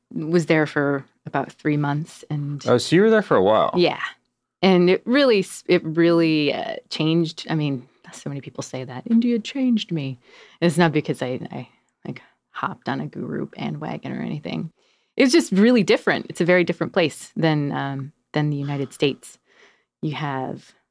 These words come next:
Speaker 1: less, uh, there's less of a linear kind of way of going about things. Just driving in general is really different, and being in a line is very different. And so it was a really good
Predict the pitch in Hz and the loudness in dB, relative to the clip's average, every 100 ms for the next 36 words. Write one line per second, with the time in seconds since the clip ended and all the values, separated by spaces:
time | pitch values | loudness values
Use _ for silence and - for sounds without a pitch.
0 | _ _ _ _ - 170 175 170 - - | _ _ _ _ -6 0 0 0 -4 -16
1 | - - - - - - - 151 147 - | -20 -12 -10 -10 -10 -12 -8 -8 -6 -4
2 | 165 - 170 170 - - - - - 151 | -4 -2 -2 -2 -6 -20 -16 -12 -8 -4
3 | 151 156 160 160 147 143 139 - 147 143 | -2 0 0 0 0 0 -2 -6 -8 -8
4 | 135 - _ - 151 151 143 143 139 - | -10 -16 _ -4 -2 0 -2 -4 -8 -8
5 | 147 147 143 139 - - 135 135 139 - | -6 -6 -6 -6 -6 -10 -8 -8 -12 -16
6 | _ _ _ - 165 - - 139 143 127 | _ _ _ -12 -12 -10 -8 -6 -4 -4
7 | 127 143 147 139 143 143 165 147 - - | -6 -8 -10 -8 -10 -8 -10 -10 -10 -6
8 | 151 147 - - - 156 151 - - - | -4 -6 -8 -8 -4 -4 -4 -8 -8 -10
9 | - - - _ 175 180 175 160 151 143 | -20 -20 -20 _ 4 6 6 4 0 0
10 | 147 165 170 175 - 170 180 175 170 170 | 0 2 2 0 -2 2 4 4 2 2
11 | 170 180 175 175 - 160 143 139 _ _ | 0 2 2 2 0 -4 -6 -8 _ _
12 | _ _ - 190 180 190 190 170 180 180 | _ _ 0 6 6 6 4 4 4 4
13 | 185 180 165 170 170 160 156 160 | 4 4 2 2 4 4 2 -2